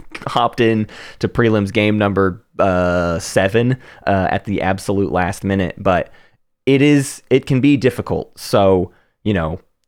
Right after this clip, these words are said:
look for the posts. They usually come out this timing of the week. Monday or Tuesday is when I can get them out pretty often. Uh, and then if none of that works for you,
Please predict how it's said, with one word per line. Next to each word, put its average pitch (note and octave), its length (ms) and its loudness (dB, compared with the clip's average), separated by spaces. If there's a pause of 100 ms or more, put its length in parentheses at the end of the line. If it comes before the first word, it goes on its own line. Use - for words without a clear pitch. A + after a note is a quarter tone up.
(120)
look D#3+ 180 2
for - 180 -2
the D#3 340 2
posts. - 600 -2
They G2 140 0
usually A#2 400 0
come A#2 240 -4
out A2 320 0
this G#2+ 300 -2
timing A2 400 -2
of G2 60 0
the F#2+ 80 0
week. G#2 220 -2
Monday F#2+ 300 2
or F#2 80 -2
Tuesday G2+ 460 -2
is G2+ 120 -2
when G#2 120 -4
I F2+ 100 -4
can F#2+ 220 -6
get F#2 220 -4
them F2+ 200 -6
out F2 240 -2
pretty A2 220 -2
often. C3 400 -2 (420)
Uh, F2 400 0 (100)
and G2+ 220 0
then F#2 460 0 (120)
if G2+ 180 -2
none G#2+ 340 0
of A#2+ 100 0
that G#2 200 2
works B2 300 0
for G2 200 -4
you, E2 320 -2